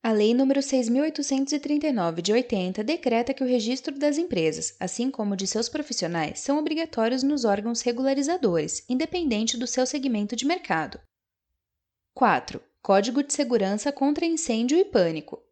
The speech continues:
O Código de Segurança contra Incêndio e Pânico determina a aprovação da clínica pelo Corpo de Bombeiros.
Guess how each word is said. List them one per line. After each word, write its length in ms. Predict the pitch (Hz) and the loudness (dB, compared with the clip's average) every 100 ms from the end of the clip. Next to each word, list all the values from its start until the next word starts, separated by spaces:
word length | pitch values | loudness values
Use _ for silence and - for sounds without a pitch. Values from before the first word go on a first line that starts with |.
| _ _ - | _ _ -10
O 80 | - | -4
Código 420 | - 202 240 294 | 2 2 2 -2
de 100 | 285 | 0
Segurança 480 | 285 226 196 196 202 | 0 2 0 -2 -4
contra 320 | 220 240 269 | -4 -2 0
Incêndio 440 | 254 - 269 285 | -2 0 0 0
e 20 | |
Pânico 480 | 196 185 160 156 175 | 0 2 2 2 -2
determina 560 | 202 480 311 262 269 302 | 0 0 2 2 2 0
a 20 | |
aprovação 520 | 294 277 254 - 226 | -2 0 0 -2 -4
da 80 | 226 | -4
clínica 420 | 233 233 254 285 | -2 0 0 -2
pelo 240 | 285 285 285 | -2 -2 0
Corpo 320 | 226 - 247 | -2 -2 -4
de 60 | |
Bombeiros. 800 | 247 349 277 170 147 139 - - | -4 0 2 0 -2 -4 -8 -10